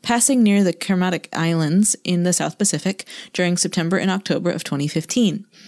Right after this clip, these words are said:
They also recorded whale songs at spots where whales congregate to feed and breed across the western and central South Pacific and around eastern and western Australia. The team broke down each song into units, like notes,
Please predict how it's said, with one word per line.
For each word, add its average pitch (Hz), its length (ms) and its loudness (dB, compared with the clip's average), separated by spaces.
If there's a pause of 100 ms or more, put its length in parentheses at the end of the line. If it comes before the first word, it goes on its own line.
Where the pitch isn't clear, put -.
(160)
They 185 100 2
also 202 320 2
recorded 196 460 2
whale 156 220 0
songs 156 400 -2
at - 160 -6
spots - 360 -6 (260)
where 190 140 2
whales 175 260 2
congregate 220 680 0
to 185 80 -2
feed 240 380 0
and 233 200 2
breed 156 320 2
across - 360 -4
the 190 100 -2
western 156 360 -4
and 156 180 -6
central 147 320 -4
South - 260 -4
Pacific - 460 -2 (180)
and 180 160 -2
around 160 320 -2
eastern 147 380 -2
and 147 180 -2
western 135 320 -4
Australia. - 560 0 (800)
The 202 80 0
team 262 380 2
broke 202 280 2
down 160 380 0
each 190 200 0
song 165 340 2
into 196 240 0
units, 160 580 0
like 147 240 -2
notes, - 340 -2